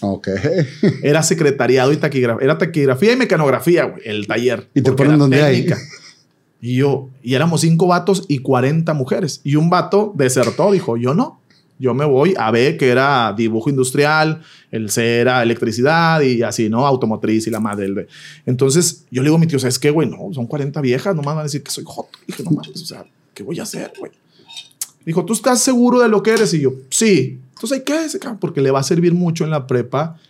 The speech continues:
Speaker 2: y en la universidad el tema de la taquigrafía, el tema de saber escribir, el tema de puntos y comas".
Speaker 1: ¿Y
Speaker 2: Y
Speaker 1: sí?
Speaker 2: demás. Sí, oye, sí,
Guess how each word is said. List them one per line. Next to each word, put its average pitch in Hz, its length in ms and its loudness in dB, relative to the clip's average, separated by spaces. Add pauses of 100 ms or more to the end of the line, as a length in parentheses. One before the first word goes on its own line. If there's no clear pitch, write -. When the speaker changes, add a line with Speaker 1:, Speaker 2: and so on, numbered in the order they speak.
(240)
Speaker 2:
y 127 80 0
en 127 60 4
la 127 80 4
universidad 139 640 2
el 131 120 -2
tema 120 220 0
de 120 60 0
la 120 100 -2
taquigrafía, 135 640 0
el 143 100 0
tema 123 240 -2
de 120 60 -2
saber 120 260 0
escribir, 156 500 0
el 131 120 0
tema 120 240 -2
de 117 80 -4
puntos 131 320 -6
y 127 60 -8
comas". 156 360 -2
Speaker 1:
¿Y 120 40 0
Speaker 2:
Y 127 40 -4
Speaker 1:
sí? 127 80 0
Speaker 2:
demás. 147 160 -2 (800)
Sí, - 380 -16 (260)
oye, 117 220 -12
sí, 160 260 -8